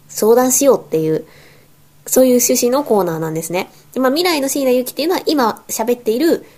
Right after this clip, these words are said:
私です。えー、その椎名優樹が、あの、過去のね、悩める椎名優樹にアドバイスをしていきたいと思います。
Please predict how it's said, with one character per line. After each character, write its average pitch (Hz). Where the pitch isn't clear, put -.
私 196
で 180
す。 -
え 208
ー、 -
そ 202
の 202
椎 202
名 180
優 240
樹 185
が、 190
あ 180
の、 170
過 214
去 190
の 165
ね、 170
悩 208
め 220
る 180
椎 220
名 190
優 220
樹 220
に 226
ア 262
ド 254
バ 208
イ 190
ス 208
を 220
し -
て 233
い 214
き 220
た 233
い 220
と 185
思 175
い 175
ま 185
す。 -